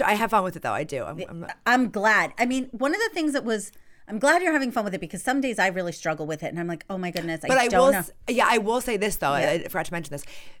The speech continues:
Speaker 1: The, the part that I struggle with and I still struggle with, and I know we've talked about this, is that vulnerability. A few years ago when I really started posting on social media, well, it was three, I'll, I could tell you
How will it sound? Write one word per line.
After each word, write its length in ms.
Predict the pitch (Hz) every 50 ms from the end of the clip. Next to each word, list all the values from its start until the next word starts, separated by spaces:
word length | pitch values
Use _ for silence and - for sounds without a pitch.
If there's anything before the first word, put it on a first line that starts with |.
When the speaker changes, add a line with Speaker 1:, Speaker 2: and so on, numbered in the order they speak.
| - - - - - -
Speaker 1:
The, 240 | - 170 214 220 - -
the 100 | 196 208
part 440 | - - - - 233 247 277 302 233
that 180 | 208 190 -
I 140 | - 190 185
struggle 340 | 180 - - 202 196 185 196
with 120 | 180 170 175
and 80 | 160
I 60 | 143 156
still 340 | 151 - - - 202 190
struggle 300 | 190 - - 160 139 151
with, 100 | 151 151
and 80 | 156 156
I 40 | 151
know 100 | 147 143
we've 100 | 147 151
talked 240 | - - 170 165 -
about 240 | 160 156 - -
this, 240 | - 160 156 - - - -
is 300 | 165 165 160 156 151 - - - - - - - -
that 380 | 170 160 190 175 170 165 - - - - - - - - - -
vulnerability. 760 | 170 196 190 185 185 170 156 156 143 135 113 - - - - - - - - - -
A 60 | 170
few 180 | 165 - - 214
years 240 | 202 190 185 175 170
ago 220 | 175 160 151 139
when 100 | 147 151
I 40 | 139
really 400 | 139 143 143 151 175 170 165 165
started 360 | 165 - 170 143 139 139 135
posting 300 | - 143 135 - - 156
on 80 | - 139
social 300 | - - - - - -
media, 120 | - - -
well, 160 | 190 208 190
it 20 | 185
was 140 | 190 190 - - - - - -
three, 220 | - 220 226 254
I'll, 160 | 247 196 202 185 -
I 80 | 190
could 100 | 190 196
tell 160 | - 196 208
you 40 | -